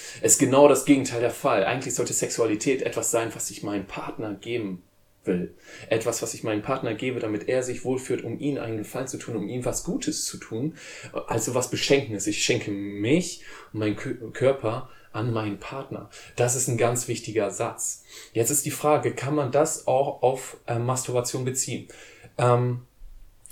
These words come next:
der Kommentator tut das und ich finde das auch, äh, schlüssig, ähm, zu sagen, okay, ey, Masturbation ist auch ein Teil von Sexualität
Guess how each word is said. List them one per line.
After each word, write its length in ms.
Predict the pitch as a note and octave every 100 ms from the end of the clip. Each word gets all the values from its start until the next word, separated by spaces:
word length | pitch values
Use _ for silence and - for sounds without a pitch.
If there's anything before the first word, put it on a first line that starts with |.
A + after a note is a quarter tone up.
| - A#2+
der 80 |
Kommentator 640 | A#2 C3+ C3 C3+ F#3 E3 -
tut 220 | F#3+ E3
das 220 | E3 E3
und 160 | C#3+ C#3
ich 120 | -
finde 300 | F3 D#3+ D3+
das 220 | C#3+ -
auch, 360 | B2+ B2 - B2+
äh, 340 | B2 A#2+ B2
schlüssig, 560 | - F#3 - - - _ - - - -
ähm, 240 | A#2+ A2+ A2+
zu 120 | A#2+
sagen, 260 | B2 A#2+ A2
okay, 380 | - D#3+ A2+ -
ey, 220 | A2+ A2
Masturbation 640 | A#2 - A#2+ A2+ - D#3+
ist 120 | A#2 -
auch 200 | A#2+ A#2
ein 80 |
Teil 240 | - D3+ B2+
von 200 | - G#2
Sexualität 1000 | - - - A2 G2+ F#2+ - G#2 G2+